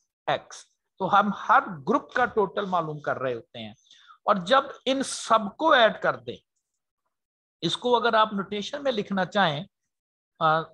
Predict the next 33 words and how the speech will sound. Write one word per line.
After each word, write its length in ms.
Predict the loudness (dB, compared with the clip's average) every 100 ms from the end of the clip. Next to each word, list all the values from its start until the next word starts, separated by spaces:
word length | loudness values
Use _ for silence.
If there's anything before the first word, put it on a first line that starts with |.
| -10
शुरू 280 | -6 -4 0
में 100 | 2
हमने 240 | 2 0
पढ़ी 240 | 0 -2 -2
थी 160 | -6
some 260 | -2 -2 -2
important 580 | -4 -4 -4 -4 -8 -8
notation, 420 | -8 -12 -14 -18 _ _ _ _ _ _
तो 40 | 0
आप 300 | 4 4 2
कह 120 | 0
सकते 360 | 0 -4 -6 -6
हैं 360 | -6 -4 2 2
एफ़ 180 | 2
एक्स 260 | 0 0 0
हर 160 | 2 2 0
ग्रुप 240 | -4 -2 -2
का 80 | 0
टोटल 400 | -2 0 0 0
है, 120 | -4 _ _ _ _ _ _ _ -4
ये 120 | -4
ग्रुप 300 | -4 -6 0
वन 140 | 0 0
का 100 | -2
टोटल 360 | -2 -2 0 0
एफ़ 200 | 0 -2
एक्स, 240 | -4 -10
ये 100 | -8
ग्रुप 260 | -6 -6 -6
टू 80 | -4
का 120 | -2
टोटल 380 | 0 -2 -2 -2
है, 100 | -2